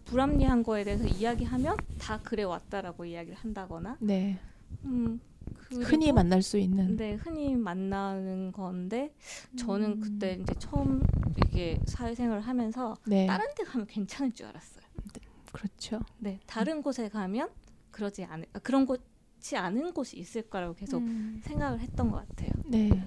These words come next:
Speaker 1: 아니면 이럴 바에는, 어, 일은 그냥 이, 돈 버는 걸로만 하고
Speaker 2: 네.
Speaker 1: 나는 나의 삶을
Speaker 2: 네.
Speaker 1: 살겠다라고 생각을 하고, 그러면, 그러면, 음,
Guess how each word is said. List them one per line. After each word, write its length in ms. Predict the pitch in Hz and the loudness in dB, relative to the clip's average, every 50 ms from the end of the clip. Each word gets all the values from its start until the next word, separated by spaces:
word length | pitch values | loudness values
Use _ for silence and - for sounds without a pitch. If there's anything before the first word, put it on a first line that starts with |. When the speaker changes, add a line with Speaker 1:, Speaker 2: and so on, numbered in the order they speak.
| - - | 0 2
Speaker 1:
아니면 320 | 175 196 240 285 349 320 | 4 4 4 4 4 2
이럴 300 | 214 196 226 294 330 320 | 0 2 2 2 2 2
바에는, 460 | - - 285 262 262 254 247 254 285 330 392 427 - - - - - - - - - - - - | 2 0 0 2 4 4 4 6 8 6 6 8 4 2 2 -2 -6 -6 0 2 2 2 2 2
어, 180 | 254 247 240 | 2 0 2
일은 380 | 208 202 214 240 277 285 277 262 | 2 2 2 2 4 4 4 4
그냥 220 | 254 254 254 233 | 6 6 6 6
이, 100 | 208 - - - | 4 2 -2 -2
돈 200 | - 240 220 220 | 2 2 4 4
버는 260 | 226 254 262 269 262 | 4 2 2 2 0
걸로만 440 | 247 240 220 208 208 202 196 196 208 | 0 0 0 0 0 0 -2 -2 -2
하고 140 | - 269 285 285 262 | -2 -4 -2 0 2
Speaker 2:
네. 280 | 214 175 269 226 - - - | 2 2 2 0 -2 -6 -6
Speaker 1:
나는 480 | 220 220 214 214 226 247 247 247 254 - - - - - _ - | -4 0 2 4 4 6 6 4 2 0 -6 -14 -20 -20 _ -2
나의 200 | 190 196 208 226 | 0 0 0 0
삶을 320 | 269 285 294 285 277 254 | -2 -2 -2 -2 -2 -4
Speaker 2:
네. 0 | |
Speaker 1:
살겠다라고 1300 | 247 302 330 339 311 269 240 220 190 175 180 175 175 - - - - - - - - - 247 226 226 240 240 | -4 -4 -6 -4 0 4 6 6 6 6 4 0 -4 -8 -14 -16 -4 -2 -2 -2 0 -2 -2 -2 0 0 -2
생각을 560 | 269 285 285 277 285 277 262 262 262 254 254 | -2 -2 -2 0 0 0 2 2 2 2 0
하고, 460 | 247 - 294 285 - - 349 415 440 - - - - - - - - - - | 0 -2 -4 -4 -2 -2 0 0 0 -2 -4 -4 -4 -2 -2 -2 -2 -4 -8
그러면, 460 | - - 294 285 294 285 277 262 254 - - - - - - - - - - - - - - - | -10 -8 -4 -2 0 0 0 0 -2 -4 -8 -12 -14 -14 -14 -14 -16 -20 -14 -12 -12 -12 -12 -14
그러면, 840 | - 247 269 269 269 269 262 254 247 254 262 254 214 190 170 - - - - - - - - - - - - - - | -10 -6 -2 0 2 4 4 6 6 6 6 4 4 2 0 -2 -8 -14 -20 -20 -20 -20 -20 -20 -20 -20 -14 -4 0
음, 520 | 233 214 208 208 208 208 208 214 208 196 | 2 4 4 4 4 4 4 2 2 0